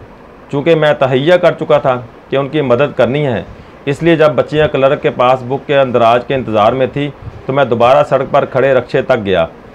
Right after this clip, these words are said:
और उनके अब्बू की जेब में हस्बे तौफीक कुछ डालकर वापस अपने ऑफिस में आ बैठा। मैंने बच्चियों को दोबारा बुलवाया, उनकी इजाज़त से यादगार के तौर पर उनकी तमाम कागजात की तस्वीर ली और वो खुदा हाफिज़ कहकर चली गई।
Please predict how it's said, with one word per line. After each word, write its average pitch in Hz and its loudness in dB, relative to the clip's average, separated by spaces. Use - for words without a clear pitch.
और 131 0
उनके 147 -2
अब्बू 139 0
की 147 -2
जेब 135 0
में 147 -2
हस्बे 139 -2
तौफीक 139 -2
कुछ 143 -8
डालकर 117 2
वापस 113 0
अपने 120 -2
ऑफिस 107 -4
में 113 -2
आ 95 2
बैठा। 82 -6
मैंने 135 2
बच्चियों 135 0
को 147 2
दोबारा 120 2
बुलवाया, 127 2
उनकी 131 -4
इजाज़त 123 0
से 139 0
यादगार 120 2
के 135 -2
तौर 120 0
पर 131 0
उनकी 123 -4
तमाम 127 -2
कागजात 117 2
की 131 -4
तस्वीर 123 -4
ली 143 -4
और 131 2
वो 139 -2
खुदा 123 2
हाफिज़ 127 0
कहकर 113 2
चली 95 -4
गई। 82 -8